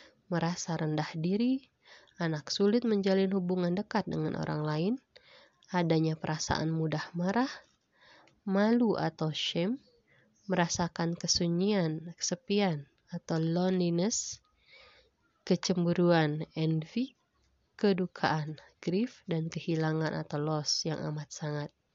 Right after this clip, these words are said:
Rendahnya kontrol diri, inisiatif, keberanian mengambil resiko, dan psikologi well-being. Oke, itu selesai ya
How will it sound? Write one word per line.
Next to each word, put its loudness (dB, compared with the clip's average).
Rendahnya 0
kontrol 0
diri, 0
inisiatif, 0
keberanian 0
mengambil -4
resiko, -4
dan -2
psikologi -2
well-being. -2
Oke, -6
itu -2
selesai 0
ya 0